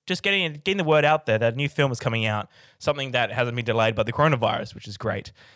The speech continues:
The film is about Harold the High Climber, a extreme ironist, which is a real e-, sport where, uh, ironists go up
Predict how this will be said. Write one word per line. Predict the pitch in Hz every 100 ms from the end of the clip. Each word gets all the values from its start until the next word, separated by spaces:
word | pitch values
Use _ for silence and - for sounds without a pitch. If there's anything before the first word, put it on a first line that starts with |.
| _
The | 135
film | - 185 185
is | 143
about | 131 127 123 120 _ -
Harold | 165 160
the | 135
High | 131 120
Climber, | 135 143 160 202 208
a | 117 113 110 110 110
extreme | 120 - 143 143 127 -
ironist, | 113 147 104 -
which | 110 -
is | 104
a | 107
real | 98 98 113 107
e-, | -
sport | - - 110 156 123
where, | 110 104 98 _ _ _ _
uh, | - 104 107
ironists | 117 117 123 120
go | 117 107 -
up | 104 101